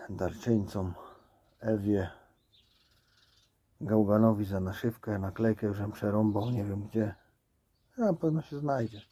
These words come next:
Naszywka będzie wykorzystana. No i oczywiście osobie, która chce być anonimowa. Jeszcze raz.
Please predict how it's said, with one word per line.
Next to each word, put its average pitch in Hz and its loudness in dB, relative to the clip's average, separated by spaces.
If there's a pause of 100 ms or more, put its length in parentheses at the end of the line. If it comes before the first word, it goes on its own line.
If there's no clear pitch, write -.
(880)
Naszywka 123 -4
będzie 123 2
wykorzystana. 113 -2 (1900)
No 165 8
i 160 12
oczywiście 143 2 (340)
osobie, 110 2
która 107 0
chce 107 -4
być 98 -2
anonimowa. 98 -2 (1600)
Jeszcze 98 -4
raz. 85 -4